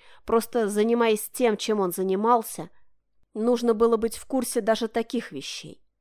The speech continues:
В этом плане Люба была гораздо более защищённой, по праву рождения защищённой. У неё был тыл не только в лице самого Ставра, но ещё и в лице отца.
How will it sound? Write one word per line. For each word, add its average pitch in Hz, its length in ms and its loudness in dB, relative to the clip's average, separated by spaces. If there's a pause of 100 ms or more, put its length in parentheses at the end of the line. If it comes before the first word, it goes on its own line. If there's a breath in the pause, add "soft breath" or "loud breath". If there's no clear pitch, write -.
(680)
В - 60 -14
этом 185 240 -4
плане 208 400 -2
Люба 190 320 -4
была 190 300 -2
гораздо 190 420 -2
более 196 400 0
защищённой, 180 800 -8 (280 soft breath)
по 190 80 2
праву 196 320 2
рождения 196 640 -2
защищённой. 170 920 -6 (460)
У 190 60 0
неё 208 300 4
был 202 240 2
тыл 233 300 0
не 190 160 0
только 208 320 -2
в 190 60 -2
лице 208 320 0
самого 190 420 -2
Ставра, 202 640 0
но 180 160 -6
ещё 196 300 0
и - 20 2
в 185 80 0
лице 190 380 -2
отца. - 480 -8